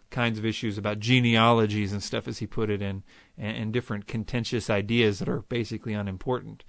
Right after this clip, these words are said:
He said, "Have nothing to do with those, knowing that they generate strife." Well, nothing to do is nothing to do, so, um, I'm gonna try to, try to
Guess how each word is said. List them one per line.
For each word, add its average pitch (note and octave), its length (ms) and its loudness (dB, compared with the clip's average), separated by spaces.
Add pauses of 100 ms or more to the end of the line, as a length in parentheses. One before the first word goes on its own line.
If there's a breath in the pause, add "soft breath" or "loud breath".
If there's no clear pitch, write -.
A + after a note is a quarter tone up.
(260 soft breath)
He - 60 -20
said, G#2+ 120 -2
"Have A2 180 2
nothing A#2+ 360 2
to G2+ 80 0
do A#2 160 4
with G2+ 120 0
those, G#2+ 320 4
knowing G#2 220 2
that G2+ 100 -2
they G#2+ 100 -4
generate G2+ 480 0
strife." - 800 -2 (580 soft breath)
Well, G2+ 300 2 (120)
nothing D#3+ 320 4
to A#2+ 60 4
do B2 280 6
is G2+ 120 0
nothing B2 300 2
to G2+ 60 -2
do, G#2+ 260 0
so, G#2 640 -2
um, G2+ 520 -2 (280)
I'm C3 80 -4
gonna G#2+ 140 0
try A#2 240 0
to, G#2 160 -4
try - 260 -2
to G2+ 220 -2